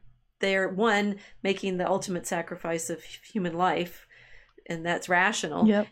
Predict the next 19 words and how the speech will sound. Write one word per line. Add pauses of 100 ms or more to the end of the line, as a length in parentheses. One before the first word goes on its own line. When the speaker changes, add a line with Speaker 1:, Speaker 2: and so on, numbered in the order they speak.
Speaker 1:
And
two,
and
this,
this
is (840)
intriguingly
a
Spanish
drawing
of
the
practice,
so (1400)
the (500)
Christians
drawing
the
sacrifice,